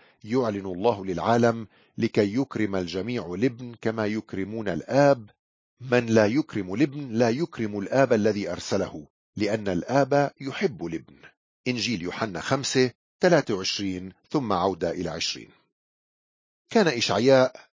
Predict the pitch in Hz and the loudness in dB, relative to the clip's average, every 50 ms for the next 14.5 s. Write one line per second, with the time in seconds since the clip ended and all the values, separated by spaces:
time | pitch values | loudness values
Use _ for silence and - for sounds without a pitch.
0 | _ - 180 - - 101 107 - 196 80 92 92 101 123 135 131 135 135 135 127 | _ -4 0 0 2 2 2 2 2 0 -2 0 4 4 4 4 2 0 -6 -6
1 | - 127 - - 117 113 151 156 139 101 107 107 101 98 90 117 127 107 104 92 | -6 -4 -2 0 2 4 4 4 4 4 0 -2 -2 -2 -2 -2 -2 -2 -2 -2
2 | 90 113 143 143 - - 139 139 127 127 - - - - 120 120 139 156 117 - | -2 -2 -4 -4 -2 2 4 4 4 2 -2 -8 -6 -4 0 0 2 0 0 -4
3 | - 110 101 98 101 101 107 127 139 127 120 120 123 127 127 131 127 127 - _ | -8 -10 -8 -8 -6 -4 0 0 0 0 0 2 4 4 4 4 0 -8 -16 _
4 | _ _ _ _ _ - 123 110 107 151 190 160 127 135 117 - - 104 117 131 | _ _ _ _ _ -4 0 2 2 2 2 0 -2 -4 -4 -2 -2 0 0 0
5 | - - 113 110 113 113 101 - - _ - - _ _ _ _ _ - - 147 | -2 -2 -2 0 2 2 0 0 -2 _ -20 -20 _ _ _ _ _ -10 -8 -8
6 | - - 95 85 87 - - 92 101 110 113 113 110 - - 104 98 - 85 101 | -6 -6 -8 -8 -6 -4 -2 2 4 6 6 6 4 2 -2 -6 -6 -6 -6 -6
7 | 104 101 95 95 107 - - 151 107 73 - - - - - _ _ _ _ _ | -6 -6 -8 -10 -2 0 2 2 2 0 -4 -8 -16 -18 -18 _ _ _ _ _
8 | _ _ _ _ _ _ _ _ - 220 208 160 131 120 123 107 101 - - - | _ _ _ _ _ _ _ _ 2 2 4 4 2 2 2 0 0 -2 0 2
9 | 120 117 120 127 - - - - 120 101 98 98 90 104 104 104 107 - - 104 | 4 4 4 4 0 -4 -6 -6 -4 -4 -4 -2 -2 0 -2 -2 -2 -6 -10 -10
10 | 104 98 - - - 160 139 98 90 90 92 95 95 - _ _ - 139 110 90 | -10 -8 -6 -4 -4 -4 -4 -4 -4 -4 -4 -4 -6 -8 _ _ -6 -6 -6 -6
11 | 101 101 95 87 98 92 - 92 87 101 90 - - - - - _ _ _ _ | -8 -14 -8 -8 -8 -6 -6 -6 -6 -6 -6 -8 -10 -12 -14 -16 _ _ _ _
12 | _ - - - - - - - - - 104 90 - 135 147 147 113 101 98 95 | _ -20 -20 -20 -16 -10 -8 -4 -2 -2 -2 -2 -2 0 0 2 2 0 0 -2
13 | 90 - - 104 98 85 101 107 120 123 104 90 90 - - - 98 92 87 98 | -4 -6 -8 -8 -8 -4 2 4 4 4 4 0 -6 -8 -6 -4 -4 -4 -4 -6
14 | 95 - - 156 160 156 156 151 139 | -6 -4 -2 -2 0 0 -2 -4 -6